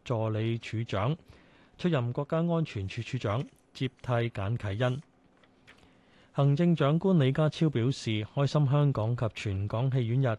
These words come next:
吸引大批市民參與，多場戲全院滿座，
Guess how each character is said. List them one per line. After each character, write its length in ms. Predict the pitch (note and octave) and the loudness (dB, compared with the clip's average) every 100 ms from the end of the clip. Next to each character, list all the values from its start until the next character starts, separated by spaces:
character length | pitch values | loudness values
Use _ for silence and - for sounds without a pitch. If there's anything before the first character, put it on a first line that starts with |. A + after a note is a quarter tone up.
| - | -4
吸 80 | C#3+ C3+ | -6 -2
引 260 | A2+ A2+ | -2 -2
大 240 | A#2+ G#2+ G#2 | -2 -4 -2
批 260 | C3 C#3 | 0 0
市 180 | B2+ - | 0 -2
民 220 | G#2+ F2+ | -2 -4
參 240 | F2 C#3 C3+ | -2 0 0
與， 200 | A#2 A#2+ - - - | 0 -2 -4 -16 -12
多 160 | - D3+ | 0 2
場 320 | - A2 G#2 | 2 0 -2
戲 380 | G2+ C3 B2+ C3 - - _ | -2 0 0 0 -6 -20 _
全 480 | - - G#2 G#2+ G#2 - _ _ | -10 -4 -2 -2 -2 -6 _ _
院 220 | - A2+ C#3 | -4 0 2
滿 360 | D#3 A#2 A#2 | 2 2 0
座， 300 | A#2+ A#2 F#2 | 0 0 0